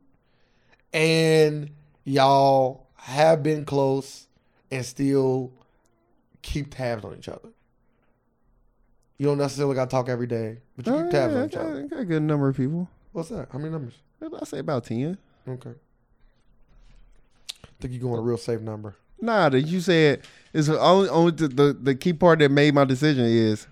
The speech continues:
Speaker 2: when we get together, it feel like old times.
Speaker 1: Yeah,
Speaker 2: So,
Speaker 1: yeah.
Speaker 2: yeah, it's a lot of people like that.
Speaker 1: Yeah, I, I, I gotta give 'em respect 'cause I got friends. I, I, 'cause sometimes, you know, when you get older,
Speaker 2: Like, you don't miss a beat. Like, we give, I'm like, "Damn, it's like we haven't been ar-,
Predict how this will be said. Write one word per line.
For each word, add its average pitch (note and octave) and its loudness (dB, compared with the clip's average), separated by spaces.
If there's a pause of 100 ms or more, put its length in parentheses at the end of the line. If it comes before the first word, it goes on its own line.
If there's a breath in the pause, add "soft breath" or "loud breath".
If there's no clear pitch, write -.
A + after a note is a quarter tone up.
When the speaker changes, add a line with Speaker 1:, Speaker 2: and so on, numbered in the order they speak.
(120)
Speaker 2:
when A#2 0
we B2+ 4
get C3+ 4
together, B2 4
it G#2 -6
feel B2+ 0
like A#2 4
old A#2 2
times. A#2 -2 (100)
Speaker 1:
Yeah, D#3 0 (100)
Speaker 2:
So, A#2+ 4
Speaker 1:
yeah. G#2+ 0
Speaker 2:
yeah, A#2 -4
it's A#2+ -8
a A#2+ -6
lot A#2 -2
of A2+ -6
people A2+ -8
like D2+ -14
that. - -16
Speaker 1:
Yeah, A2+ -4 (120)
I, D#3 0
I, D#3+ 0
I - -2
gotta D#3+ 0
give C#3+ -4
'em C3+ -8
respect B2 -8
'cause C#3 -4
I D3 -4
got D3 -2
friends. C#3 -4 (280 loud breath)
I, D#3+ 2
I, F#3 -20
'cause F3 -6
sometimes, F3 0 (200)
you F3+ -4
know, D#3+ 2
when D3 -2
you D#3 -8
get C#3 -2
older, C#3+ 0 (120)
Speaker 2:
Like, A#2 -2
you A#2 2
don't A2+ 0
miss A#2 0
a A2 -6
beat. A#2+ 0
Like, A2 2
we A#2+ 4
give, A#2+ 2
I'm E3 2
like, A2 -4
"Damn, D#3 2
it's C#3 -4
like C#3+ 0
we D3 0
haven't D3+ 2
been E3 6
ar-, D#3+ 2